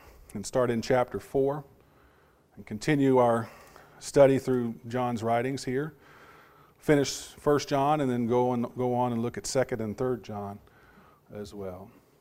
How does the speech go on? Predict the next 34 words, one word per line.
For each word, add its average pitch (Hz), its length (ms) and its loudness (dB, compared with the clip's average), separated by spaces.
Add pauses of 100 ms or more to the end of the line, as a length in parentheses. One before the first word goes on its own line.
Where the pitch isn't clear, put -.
(260)
Hope 185 160 4
this 165 140 -4
has - 40 -12
been 139 120 -6
encouraging 139 460 -2
to 139 100 -8
you. 131 240 -6 (280)
I 110 60 -18
hope 131 260 -14
that, 107 160 -14 (640)
um, 101 360 -18 (480)
an 117 120 -8
in-depth 127 360 4
study 131 320 0
of 113 80 -2
a - 20 -8
text - 460 -8
is, 107 260 -14 (680)
is, 107 280 -14
uh, 101 260 -8 (800)
is 107 200 -14
encouraging 147 560 2
and 117 80 -4
helps 143 260 0
you 131 120 -2
to 117 160 -8
really 135 680 -2 (1400)
appreciate 127 840 -2 (960)
the 120 80 -14
Holy 135 260 -2
Spirit 147 380 -4
and 107 80 -8
his 165 200 -6
work - 360 -10